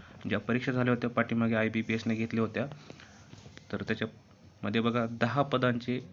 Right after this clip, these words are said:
अ, सॉरी, सहा पदांचे निकाल लागलेले आहेत. अजून बरेच निकाल बाकी आहेत. तर याच्यामध्ये बघा, अ, शिपाई, शिपाई,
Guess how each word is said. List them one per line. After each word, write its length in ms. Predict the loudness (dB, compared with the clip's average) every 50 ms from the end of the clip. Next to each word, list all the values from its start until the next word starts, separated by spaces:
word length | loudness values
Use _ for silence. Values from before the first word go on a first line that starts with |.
| -14 -10
अ, 120 | -8 -8 -6
सॉरी, 220 | -4 -4 -4 -4
सहा 260 | -4 -4 0 0 0
पदांचे 420 | 2 2 2 2 2 2 2 2 2
निकाल 340 | 2 2 2 0 0 0
लागलेले 380 | 0 0 0 0 -2 0 0 0
आहेत. 260 | -2 -2 -4 -6 -6 -8 -8 -10 -18 -20 -20 -20 -16 -8 -4
अजून 220 | -2 0 0 2 4
बरेच 280 | 4 6 6 6 4
निकाल 280 | 2 0 2 2 2 2
बाकी 320 | 4 2 0 0 2 0
आहेत. 280 | 0 0 0 -2 -4 -8 -8 -10 -14 -20 -20 -20 -20 -20 -20 -20 -20 -20 -20 -20 -18 -10 -4
तर 60 | -2 -2
याच्यामध्ये 340 | 2 2 2 4 4 2
बघा, 260 | 4 4 4 6 6 4 4 2 0 2
अ, 300 | 2 4 4 4 2 0
शिपाई, 440 | 0 -4 -4 0 2 2 2 2 0 -2 -6 -12 -14 -16 -16 -18 -20 -20 -20 -20 -20 -20 -20 -20 -20 -20 -20 -20 -20 -18 -18 -18 -18 -20 -20 -20 -20 -20 -20 -18 -18 -18 -18 -18 -20 -20 -20 -20 -20 -20 -14 -6 -6 -6 -6 -6 -20 -20 -20 -20 -20 -20 -16 -10
शिपाई, 320 | -10 -6 -2 0 0 0